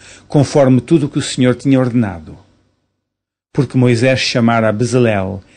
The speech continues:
e a Aholiabe e a todo o homem sábio do coração, em cujo coração o Senhor tinha dado sabedoria, isto é, a todo aquele a quem o seu coração movera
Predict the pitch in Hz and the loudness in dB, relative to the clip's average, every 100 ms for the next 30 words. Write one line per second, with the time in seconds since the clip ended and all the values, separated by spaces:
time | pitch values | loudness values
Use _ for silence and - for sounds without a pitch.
0 | - - 131 123 131 131 123 98 92 95 | -20 -4 0 2 2 2 2 0 -4 -10
1 | 92 - _ 139 127 156 139 131 127 120 | -12 -20 _ -2 0 2 4 4 4 2
2 | - 139 117 110 107 - 120 - 123 104 | 0 -2 0 -2 -4 -4 -4 -2 -6 -4
3 | 95 104 - 139 117 131 120 - 127 123 | -4 -6 -2 -2 0 -2 -2 0 0 0
4 | - 123 123 120 123 117 107 113 110 - | -2 0 0 0 0 -2 0 -2 -4 -4
5 | 139 113 120 120 98 85 78 _ _ - | -4 -2 -2 -2 -6 -10 -16 _ _ -20
6 | - 123 - 120 107 104 127 - _ - | -8 -6 -4 -2 0 -2 -6 -14 _ -8
7 | 127 175 156 135 - 151 131 113 131 120 | 0 2 2 0 0 0 2 0 0 -2
8 | - 165 - 123 - 135 120 117 101 123 | 0 -2 0 -2 0 0 0 0 0 -2
9 | 104 104 | 0 -6